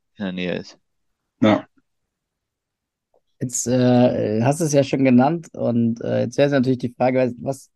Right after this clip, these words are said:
Speaker 3: also was kann man sich denn jetzt unter einer Wärmepumpe vorstellen? Ihr könnt beide darauf antworten, mir ist es egal, aber
Speaker 1: Also ich, ja, ich würd halt mal kurz, ähm, die technischen,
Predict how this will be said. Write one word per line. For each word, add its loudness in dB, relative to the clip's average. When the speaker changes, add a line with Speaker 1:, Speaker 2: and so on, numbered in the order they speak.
Speaker 3:
also -4
was -2
kann 0
man 4
sich 0
denn 2
jetzt -2
unter -2
einer 2
Wärmepumpe -2
vorstellen? -6
Ihr -4
könnt -2
beide 2
darauf 4
antworten, -2
mir -10
ist -10
es -8
egal, 0
aber 2
Speaker 1:
Also 2
ich, -6
ja, -2
ich -14
würd -4
halt 0
mal -4
kurz, -4
ähm, -4
die -12
technischen, -10